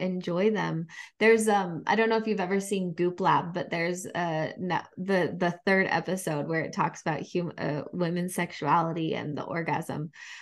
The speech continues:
I actually watched that with my daughter when it first came out a couple of years ago, and it was so powerful to see the paradigm shift in me going from never, I never had one conversation to this day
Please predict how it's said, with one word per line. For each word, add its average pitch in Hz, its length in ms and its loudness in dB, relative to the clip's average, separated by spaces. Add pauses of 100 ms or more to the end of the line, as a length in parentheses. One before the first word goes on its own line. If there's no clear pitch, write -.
I 175 80 6
actually 196 260 2
watched 156 360 2
that - 160 2
with - 160 -6
my 160 160 -4
daughter 160 560 0
when 165 160 -4
it - 120 -10
first - 280 -6
came 156 180 -2
out 160 140 0
a 170 80 -4
couple 160 260 -6
of 156 60 -2
years 170 240 -4
ago, 156 340 -2
and 170 300 -4 (840)
it 220 140 6
was 220 220 6
so 240 300 6
powerful 196 1000 2 (220)
to 208 80 0
see 220 160 2
the 185 120 0
paradigm 185 500 4
shift 170 300 0
in 180 200 0
me 233 240 4
going 185 300 4
from 175 320 0
never, 220 480 4
I 208 80 6
never 185 420 6
had 170 200 2
one 165 260 -2
conversation 170 640 -2
to 190 80 -4
this 175 200 -4
day 160 440 0